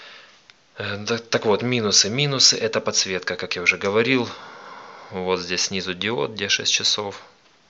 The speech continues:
М, что так, что так. Оно и так не видно, и так. В общем, в темноте, если подсвечивать, то, э, значение на циферблатах,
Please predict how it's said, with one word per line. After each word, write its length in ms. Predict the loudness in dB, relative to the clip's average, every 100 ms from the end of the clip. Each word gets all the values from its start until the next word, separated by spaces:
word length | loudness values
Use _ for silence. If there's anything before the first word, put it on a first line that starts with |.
| -20 -20 -20 -20 _ _ _ _ -20
М, 220 | -18 -18 -20 -20 -20 -10
что 160 | -8
так, 240 | -2 -2 0
что 140 | -4
так. 280 | 0 0 -2 -14 _ _ _ _ -20 -20 -20 _ _ _
Оно 160 | -14 -10
и 40 |
так 260 | -8 -8 -8
не 100 | -12
видно, 300 | -12 -12 -14
и 40 |
так. 340 | -12 -14 -14 -18 _ _ _ _ -20 -20 _ _ _ -20 _ _ -16 -8
В 40 |
общем, 220 | -4 -2
в 80 | 0
темноте, 680 | 0 0 0 -2 0 2 0 -8 _ -20 -20 -20 -20 -14
если 200 | -10 -6
подсвечивать, 680 | -4 -2 2 4 6 4 0
то, 380 | 2 4 2 0 -10 -16 -16 -18 -20 _ _ _
э, 520 | -12 -8 -6 -4 -4 -4
значение 580 | -2 4 6 6 2 2
на 360 | 6 4 4 -4 -18 -20 -20 -20 -10 -8
циферблатах, 760 | -4 -2 6 6 6 0 -8